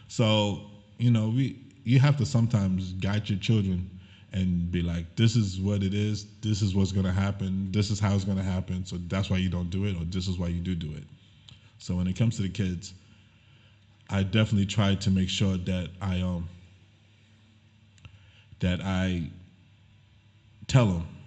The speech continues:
that it's not, not something that we condone. It's not something that we,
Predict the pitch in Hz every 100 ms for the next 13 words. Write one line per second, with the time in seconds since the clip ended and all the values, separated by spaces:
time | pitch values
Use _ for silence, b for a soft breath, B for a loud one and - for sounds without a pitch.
0 | - - _ _ _ 87 95 90 82 90
1 | 95 - 101 101 101 101 98 104 98 92
2 | 90 85 95 92 90 98 104 107 92 87
3 | 90 90 92 90 87 87 80 85 90 85